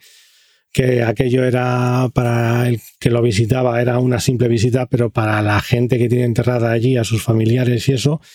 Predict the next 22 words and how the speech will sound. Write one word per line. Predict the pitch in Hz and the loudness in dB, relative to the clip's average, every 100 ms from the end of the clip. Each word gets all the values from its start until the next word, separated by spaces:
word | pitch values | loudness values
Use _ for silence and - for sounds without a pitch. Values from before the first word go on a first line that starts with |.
| - _ _ | -20 _ _
pues | 120 98 | 0 2
es | |
un | 101 104 | 2 0
sitio | 120 101 120 117 120 117 117 113 113 113 113 | 0 0 0 2 2 2 2 2 0 0 0
de | 107 110 | 0 0
importancia, | 110 113 - 151 147 147 135 | 0 -2 -2 -2 0 0 0
¿no? | 147 | 0
Entonces, | 135 117 120 | 0 0 -2
pues | - 107 | -2 -2
bueno, | 104 101 | -2 -2
pues | 101 - | -4 -6
que | - 113 - - - - | -2 -2 -2 -12 -20 -8
si | - - 117 113 131 | -2 0 2 0 0
ibas | 151 139 135 - | 0 0 0 -2
a | |
hacer, | - 147 120 | -2 -4 -2
eh, | 123 117 113 110 110 110 110 113 | 0 0 0 0 0 0 0 -2
si | 110 123 | 0 0
ibas | 131 127 | 0 0
de | |
turisteo, | 127 120 117 - 127 160 175 | 0 0 -2 -2 -2 -2 -2
digamos, | 139 127 131 160 | 0 0 0 -2